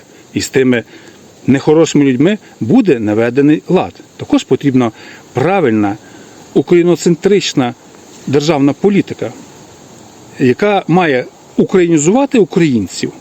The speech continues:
всіх жителів нашої теперішньої території, інших територій, які будуть в складі української держави, а інших, які не хочуть українізуватись,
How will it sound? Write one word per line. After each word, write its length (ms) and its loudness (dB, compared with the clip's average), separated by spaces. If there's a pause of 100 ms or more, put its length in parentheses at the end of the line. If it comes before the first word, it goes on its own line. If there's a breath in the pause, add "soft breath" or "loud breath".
(360)
всіх 260 0
жителів 460 0 (200 loud breath)
нашої 380 0
теперішньої 460 0
території, 460 2
інших 240 0
територій, 380 2
які 280 0 (260 loud breath)
будуть 380 0 (240 loud breath)
в 320 0 (120)
складі 320 -2
української 380 -2
держави, 420 -2
а 220 -2
інших, 420 2
які 180 -2
не 120 2
хочуть 400 -2
українізуватись, 880 0